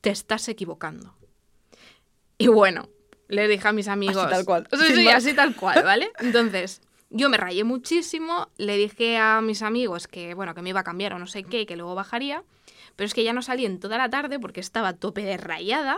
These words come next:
Speaker 1: pensando, "Mi padre me ha echado la bronca de mi vida, y, eh, es que lo hago todo mal", y ya me entró el drama, ¿no?
Speaker 2: <laughs>
Speaker 1: Y ahora recuerdo que, pero esto me he acordado hace unos días, ¿eh? Eh,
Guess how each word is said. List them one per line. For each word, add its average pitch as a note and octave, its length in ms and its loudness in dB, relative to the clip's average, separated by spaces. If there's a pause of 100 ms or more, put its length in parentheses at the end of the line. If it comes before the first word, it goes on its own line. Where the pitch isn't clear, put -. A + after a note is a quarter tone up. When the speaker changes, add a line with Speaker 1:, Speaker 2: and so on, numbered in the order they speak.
(100)
Speaker 1:
pensando, G3 540 -6
"Mi F#3 140 -8
padre F#3+ 280 -8
me A#3 120 -6
ha G3+ 40 -8
echado A3 280 -10
la G#3 100 -4
bronca A3 400 -4
de G#3+ 100 -6
mi E3+ 140 -10
vida, G#3+ 380 -6 (800)
y, A3 180 -14
eh, G#3 140 -6
es - 140 -8
que - 120 -6
lo A3 100 2
hago A#3 180 2
todo G3+ 260 0
mal", A#3 360 2
y G3+ 40 2
ya G3 100 -2
me A3 80 -2
entró F#3+ 200 -4
el F#3+ 100 -4
drama, D3 300 -12
¿no? A3+ 160 -12 (120)
Speaker 2:
<laughs> - 1200 -12
Speaker 1:
Y A#3 140 0
ahora C4+ 360 4
recuerdo D4+ 680 -2 (640)
que, F3 320 -8
pero F3 240 -8
esto A3 200 -2
me B3 80 4
he G#3 40 4
acordado G#3 380 0
hace G#3+ 140 -6
unos E3 220 -12
días, - 400 -10
¿eh? C4+ 120 -16 (540)
Eh, A3 440 0